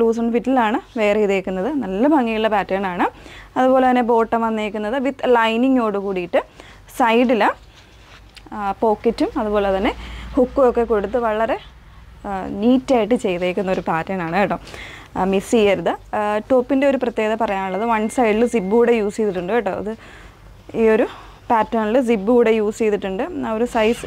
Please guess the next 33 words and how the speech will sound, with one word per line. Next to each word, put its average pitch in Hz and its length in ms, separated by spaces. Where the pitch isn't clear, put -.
ഇതിന് 214 200
വേണ്ടിയിട്ടാണ് 202 540
ചെയ്തേക്കുന്നത് 170 560
ഇങ്ങനെ 175 220
കേട്ടോ. 254 160
അപ്പോൾ 240 180
ഇത്രയും 302 340
collections 277 480
ആണ് 233 160
ഈ - 80
ഒരു 247 140
വീഡിയോയിൽ 214 360
കാണിച്ചേക്കുന്നത്. 190 680
ഏതെങ്കിലും 277 420
വേണം 240 200
എന്നാണെങ്കിൽ 214 380
നിങ്ങൾ, 196 160
ആ, 185 40
WhatsApp-ൽ 220 520
enquiry 190 380
ചെയ്യുക. 175 300
എയ്റ്റ് 247 240
ടു 269 40
എയ്റ്റ് 240 260
വൺ 247 160
ഡബിൾ 220 140
ത്രീ 226 80
ഡബിൾ 202 180
ത്രീ 277 120
ഡബിൾ 196 180
സീറോ 190 240
എന്നുള്ള 180 280
നമ്പറിൽ 180 360